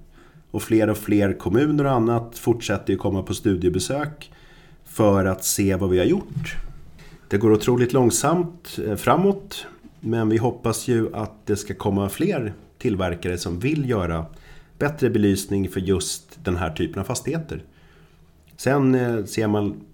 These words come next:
det är externa. Internt är det klart att det underlättar att fortsätta utveckla. Eh, att intresset är stort, vi ser att det fungerar, vi vet vad som inte fungerar också, men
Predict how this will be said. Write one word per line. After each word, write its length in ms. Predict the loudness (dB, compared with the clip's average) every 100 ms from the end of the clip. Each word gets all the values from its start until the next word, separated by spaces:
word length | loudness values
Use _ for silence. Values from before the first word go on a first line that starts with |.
| _ _ -6
det 180 | 2 4
är 60 | 4
externa. 520 | 0 2 2 2 2
Internt 520 | 2 2 2 2 -2
är 60 | -2
det 80 |
klart 340 | -2 -2 -4 -4
att 140 | -2
det 60 | 0
underlättar 760 | 0 0 -2 -4 -2 -2 8
att 220 | 8 8 2
fortsätta 440 | 0 0 -6 -4
utveckla. 580 | -6 -4 -8 -8 -10 -12 -12 _ -20 -20 -20 -20 _ _ -12
Eh, 240 | -6 -4 -4
att 120 | -4
intresset 480 | -2 -2 -4 -4 -4
är 40 |
stort, 440 | -2 0 -2 -2
vi 60 | -4
ser 200 | -2 -4
att 120 | -4
det 80 | -6
fungerar, 720 | -6 -4 -4 -4 -4 -6 -6 -12 -18 -20 -2
vi 240 | 4 4
vet 460 | 4 2 0 -4 -6
vad 120 | -6
som 120 | -2
inte 260 | -2 -2 -4
fungerar 380 | -2 0 0 0
också, 440 | -2 -6 -4 -2
men 380 | -2 -2 -4